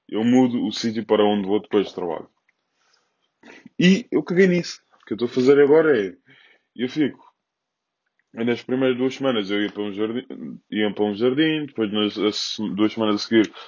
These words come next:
fui para, para, para aquele meu sítio favorito que eu já tinha falado. Eu acho que não foi neste, foi no anterior, que é o Metrónomo.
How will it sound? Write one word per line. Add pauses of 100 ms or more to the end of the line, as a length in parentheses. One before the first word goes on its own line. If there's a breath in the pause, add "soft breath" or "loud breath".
(100)
fui
para,
para,
para
aquele
meu
sítio
favorito
que
eu
já
tinha
falado. (480 soft breath)
Eu
acho
que
não
foi
neste,
foi
no
anterior, (1160)
que
é
o
Metrónomo.